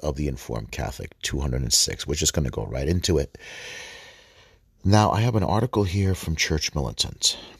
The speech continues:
I haven't done one of these in a long time. It's by Rodney Pelletier.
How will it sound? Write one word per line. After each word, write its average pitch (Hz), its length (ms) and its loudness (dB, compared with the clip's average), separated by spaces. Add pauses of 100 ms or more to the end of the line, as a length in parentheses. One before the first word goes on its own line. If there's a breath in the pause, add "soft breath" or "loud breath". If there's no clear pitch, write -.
(160 loud breath)
I - 60 -8
haven't 78 320 0
done 80 240 4
one 73 100 0
of 71 80 -2
these 71 360 0
in - 120 -10
a 65 100 -4
long 65 280 -4
time. 65 320 -2
It's 69 100 -6
by 73 180 0
Rodney 82 760 2 (160)
Pelletier. 69 800 0